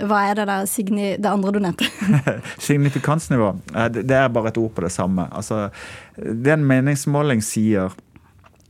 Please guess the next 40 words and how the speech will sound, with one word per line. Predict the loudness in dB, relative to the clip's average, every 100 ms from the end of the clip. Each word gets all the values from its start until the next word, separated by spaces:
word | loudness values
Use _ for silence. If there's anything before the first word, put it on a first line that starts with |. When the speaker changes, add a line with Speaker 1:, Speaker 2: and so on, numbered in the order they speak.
| -16
Speaker 2:
eh, | -12 -12 -6
hvis | -4 0
det | 0 0
fortsetter | 0 0 0 0 0
med | 0
fire | 0 0
prosent | 0 -2 -2 -2
av | -4
sin | -2
del | -2 -2
sperregrenser, | -4 -4 -2 -4 -4 -6 -10 -10
så | -8 -6
sier | -2 -2 0
de | -2
at | -4 -10 -20 -20 -20 -8
med | 0 2 4
nittifem | 2 0 -4 -4 -2 -2 -2
prosent | -2 -2 0 -2
sannsynlighet | -2 -2 0 0 0 -2 -8 -18 -20 _ -20 -4
så | 0
ligger | 2 2 2 0
det | 2 0
reelle | 0 0 -2
tallet | -2 -2 0 0
mellom | 0 0 -4 -6
to | -4 0
og |
en | 0
halv | 0 -4
prosent | -4 -2 -4 -6 -20 -12
og | -8
fem | -4 -2
og | -2
en | -4
halv | -6
prosent. | -12 -12 -14 -20 -20 -20 -20 -18
Eh, | -6 -4 -2
så, | -2 -2
eh, | -2 -2 -2
så, | 0 -2